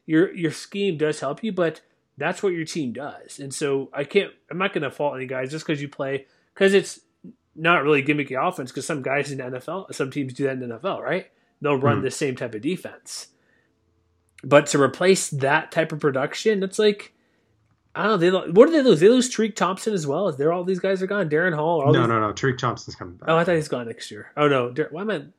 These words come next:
Speaker 1: lab-, labeling off wrong guys here? Like, I can't pick Tariq Thompson or Darren Hall take over because they're just as good, right? They're up there in the same
Speaker 2: Mm-hmm.
Speaker 1: category. I don't know. Who do I,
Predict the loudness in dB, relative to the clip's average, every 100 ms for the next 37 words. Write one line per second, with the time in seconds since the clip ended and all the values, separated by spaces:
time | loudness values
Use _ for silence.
0 | _ -2 -2 -2 -2 -2 -2 -4 -6 -10
1 | -10 -12 -12 -10 -12 -14 -20 4 6 8
2 | 8 8 8 8 8 8 2 2 0 0
3 | 0 2 2 2 0 -2 0 0 0 0
4 | 0 0 -2 -2 2 2 2 -2 -4 2
5 | 4 4 0 -2 0 -2 -2 -4 -4 -6
6 | -8 -12 _ _ _ _ _ -4 -2 0
7 | 0 2 4 2